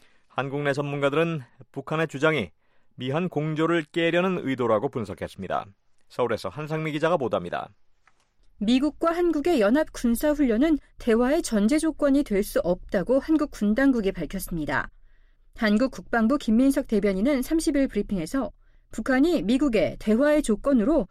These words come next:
Speaker 2: 미한 연합 훈련 중단을 요구한 것과 관련해 연합 훈련은 연례적이고 방어적인 훈련이라며 이같이 밝혔습니다.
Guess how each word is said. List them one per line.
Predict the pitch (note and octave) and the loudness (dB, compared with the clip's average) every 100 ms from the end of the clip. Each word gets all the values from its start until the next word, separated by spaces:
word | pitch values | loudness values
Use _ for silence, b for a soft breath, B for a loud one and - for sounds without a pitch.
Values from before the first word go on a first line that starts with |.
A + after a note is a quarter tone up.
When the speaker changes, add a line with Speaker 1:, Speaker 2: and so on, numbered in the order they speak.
| _ | _
Speaker 2:
미한 | G#3+ A#3+ D#4 B3 | 0 2 4 4
연합 | F#3+ D4 D#4+ | 4 0 2
훈련 | D#4 D#4 | 2 2
중단을 | D#4 - G#3+ A#3 D#4 D#4 | 2 2 4 4 4 4
요구한 | F#3 G3 C#4 C4 | 2 2 2 2
것과 | A3 - | 2 -2
관련해 | C4+ F3 D#3 G#3+ D#4 - - - - - | 0 -2 0 0 0 -4 -18 -20 -20 -2
연합 | - C4 | 2 2
훈련은 | C#4 C4 B3+ F4 G3+ | 2 2 4 4 4
연례적이고 | F#3 A3+ D4+ D#4 C#4+ C4+ E4+ | 4 4 4 2 2 2 0
방어적인 | - G3+ A#3+ D4 D4+ C#4 | 0 0 2 2 2 2
훈련이라며 | C#4 D4+ C#4+ B3+ E3 C#3 A3 C4 | 4 4 4 2 0 -2 -2 -2
이같이 | G3+ F#3 - | -2 -2 -6
밝혔습니다. | F3+ D#3+ F#3 - D3 C#3 B2+ | -8 -4 -4 -6 -8 -8 -8